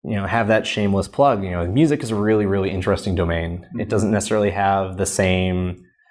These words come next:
Speaker 1: societal impacts that autonomous vehicles could have in terms of saving lives. But in a lot of ways, music does have that human power in much more of a, uh, emotional and kind of cultural way.
Speaker 2: Mm-hmm.
Speaker 1: So as we start to think about, like,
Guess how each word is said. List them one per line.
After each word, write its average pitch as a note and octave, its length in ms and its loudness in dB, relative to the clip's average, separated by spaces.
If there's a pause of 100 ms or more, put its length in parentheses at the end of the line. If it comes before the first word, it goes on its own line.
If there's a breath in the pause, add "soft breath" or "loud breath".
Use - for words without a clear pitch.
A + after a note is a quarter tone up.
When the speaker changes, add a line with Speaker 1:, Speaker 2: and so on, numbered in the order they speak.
(280 soft breath)
Speaker 1:
societal G#2 460 0
impacts F#2 540 -2
that E2+ 320 2
autonomous F2+ 440 0
vehicles G#2+ 380 0
could F#2 160 -2
have F2+ 420 0
in G2+ 80 -14
terms - 180 -14
of - 80 -18
saving F2 360 -2
lives. G2+ 520 -2 (380 loud breath)
But E3 80 2
in C#3 140 0
a B2+ 40 2
lot B2+ 200 2
of B2 40 0
ways, A#2+ 220 0
music A#2 420 -2
does B2 380 0
have F#2 400 0
that E2+ 400 -2
human F2 340 0
power F2+ 560 0 (360)
in F#2 580 -2
much F#2+ 240 -2
more F#2 200 2
of F2 100 0
a, F2 360 2
uh, - 360 -4
emotional F2+ 580 -2
and F2 320 -10 (220)
kind F#2+ 160 -2
of F2+ 100 -10 (400 loud breath)
cultural - 420 0
way. - 260 -8 (200)
Speaker 2:
Mm-hmm. A#2 200 -14 (120)
Speaker 1:
So G#2+ 400 0
as A2 260 0
we A#2 120 0
start A#2+ 180 4
to - 60 -8
think A2 160 -6
about, F#2 440 0
like, - 140 -6